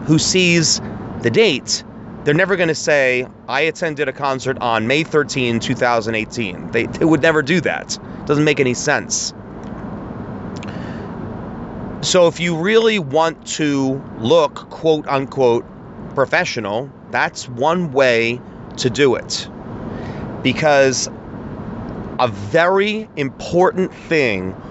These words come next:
when you're creating your concert program, so you want to make sure you don't have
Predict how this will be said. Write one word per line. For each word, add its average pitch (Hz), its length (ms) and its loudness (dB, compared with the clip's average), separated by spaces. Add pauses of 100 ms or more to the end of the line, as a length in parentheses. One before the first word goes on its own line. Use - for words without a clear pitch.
(160)
when 123 220 4
you're 127 140 6
creating 156 960 2
your 117 180 2
concert 147 560 0
program, 101 720 2 (480)
so - 120 -4
you 110 100 4
want 139 480 2
to - 140 -6
make 147 280 0
sure 113 640 4 (220)
you 107 160 -2 (140)
don't 131 400 2 (240)
have 120 480 0